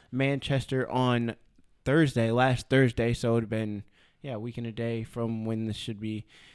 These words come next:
getting put out. Um, Gerald, so since we have you here, might as well, might as well ask, what did you think? Um, what did coaches say after the game? What, what were you guys thinking?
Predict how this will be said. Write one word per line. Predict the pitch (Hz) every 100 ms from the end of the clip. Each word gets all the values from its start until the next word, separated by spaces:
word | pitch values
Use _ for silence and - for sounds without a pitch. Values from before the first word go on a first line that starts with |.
| _
getting | - 135 113
put | 131
out. | 131 143 143 - _ _ -
Um, | 139 135 123 120 -
Gerald, | 165 175 170 - _ _ -
so | - 135
since | - 160
we | 147
have | 147 135
you | 131
here, | 139 139
might | 131 123
as | 120
well, | 120 113 _
might | 127 135
as | 123
well | 131
ask, | 123 127 123 -
what | - 143
did | 135 127
you | 139
think? | 143 143 135 - -
Um, | 120 113 110 107 104 - -
what | - 131
did | 123 120
coaches | - 139 127 123
say | 135
after | 127 117
the | 120
game? | 123 127 123
What, | 123 90
what | 120 131
were | 120
you | 123
guys | 117 107
thinking? | - 110 107 101